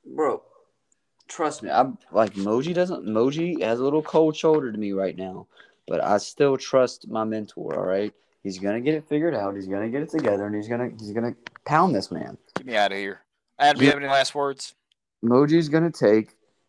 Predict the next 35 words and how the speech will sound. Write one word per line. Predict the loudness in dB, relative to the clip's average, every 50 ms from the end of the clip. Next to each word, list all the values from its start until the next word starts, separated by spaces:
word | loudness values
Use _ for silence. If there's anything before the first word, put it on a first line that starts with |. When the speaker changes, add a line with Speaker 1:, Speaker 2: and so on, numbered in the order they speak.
| _ _ -12
Speaker 1:
the, | -8 -2 0 2 2 4 4 2
um, | 2 2 2 2 2 0 -2 -4 -8 -10 -14 _ _ _ _ _ _ _ _ -20 -20 _ _ _ _ _ _ _ _ _ _ _ _ _ _ _ _ _ _ _ _ _ _ _ _
freaking | -4 -2 -2 -2 0 -2 -2 -2 -4 -6 -10
stuff | -4 -2 0 0 2 2
Adele | 0 2 4 4 4 4
said | 4 2 0 0 0
in | -2
chat | -2 0 2 4 4 4
about | 2 2 2 2 4 2 2 -2 -6 _ _ -12
Lamar | -10 -4 0 0 2 2 2
not, | 0 -2 -4 -6 -8 _ _ _ _ _ -10 -10 -10 -10 -12 _ -8
or | -8 -8 -8 -10 -14 _ -12 -6
getting | -4 -4 -4 -4 -4
M | -6
V | -6 -6
P | -4 -4 -6 -6
personal. | -4 -4 -4 -4 -4 -6 -8 -6 -6 -6 -8 -10 _ _ _ _ _ _
He's | -12 -8 -6
gonna | -6 -4
take | -2 -2 -2 0
it | 0 0
out | 0 0 0
on | -2 -2
him | -2 -2
right | -2 -2 -2
now. | -2 -4 -6 -6 -8 _ _ _ _ _ _ _ _ _ _ _ _ _ _ _ _
Speaker 2:
I | -20
don't | -20 -20
wanna | -20 -20 -20
hear | -20 -20 -20
it. | -20 _ _ _ _ _ _ _ _ _ _ _ _ _ _ _ _ _ _ _ _ _ _ _ _ _ _ _ _ _ _ _ _ _ _ _ _ _ _ _ -10
Speaker 1:
But | -10 -8 -6 -2 2
anyway, | 2 4 4 4 4 4
I | 2 2
think | 4 4 4 4 4 2